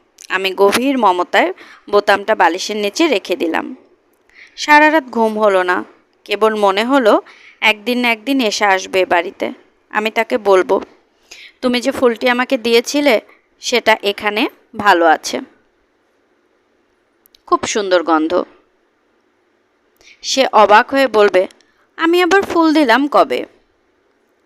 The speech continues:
এর মধ্যে ভুলে গেলে একটি নিউ-, নীল ফুল দিয়েছিলে না?"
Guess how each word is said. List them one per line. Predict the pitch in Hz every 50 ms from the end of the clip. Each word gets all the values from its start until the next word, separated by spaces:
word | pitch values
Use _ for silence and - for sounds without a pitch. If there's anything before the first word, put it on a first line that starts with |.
| _ _ _ _ _ _ _ _ _ _ _
এর | _ - 269 302
মধ্যে | 330 359 339 277 359
ভুলে | 320 285 294 311 302 320
গেলে | 285 339 320 247 190 180 - - _ _ _ _ _ _ -
একটি | 208 - - - 254
নিউ-, | 247 233 220 214 -
নীল | - 202 196 190 190 214
ফুল | - - 285 285 285
দিয়েছিলে | 269 302 302 302 302 - 330 320 311 339
না?" | 330 359 440